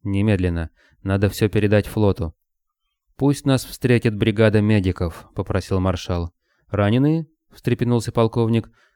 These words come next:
«Кто-то пострадал?» «Мы нашли пропавший почтовик», отозвался Рэнди. «И сняли спасательные капсулы с экипажем.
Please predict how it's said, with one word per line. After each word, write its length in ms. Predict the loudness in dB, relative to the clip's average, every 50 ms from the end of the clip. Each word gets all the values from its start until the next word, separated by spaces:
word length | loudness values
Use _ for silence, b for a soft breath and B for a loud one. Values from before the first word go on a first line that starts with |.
| _ _ _
«Кто-то 340 | -6 0 2 2 4 4 2
пострадал?» 680 | 0 0 -2 0 0 0 2 2 0 0 0 -2 -6 _ _ _ _ _ _ _ _ _ _ _ _ _ _ _ _ _ _ _ _ _ _ _ _
«Мы 300 | -12 -6 -2 0 2 4
нашли 380 | 4 4 2 0 0 0 0 0
пропавший 540 | 2 0 0 2 2 2 2 2 0 0 2
почтовик», 800 | 2 2 0 0 0 0 2 4 4 2 2 0 -4 -14 -10 -10
отозвался 640 | -6 -4 -4 -2 0 0 0 0 0 -2 -2 -2 0
Рэнди. 440 | 0 0 0 -2 -2 -2 -4 -4 -6 _ _ _ _ _ _ _ _ _ _ _ _ _ _ _
«И 100 | -2 -2
сняли 340 | -2 0 0 2 2 2 2
спасательные 680 | 0 0 -2 -2 -2 -2 -2 0 0 0 0 0 -2
капсулы 540 | -2 -2 -2 -2 -2 -4 -6 -4 -4 -4 -4
с 120 | -6 -10
экипажем. 640 | -8 -8 -6 -4 -2 0 0 0 0 -2 -4 -4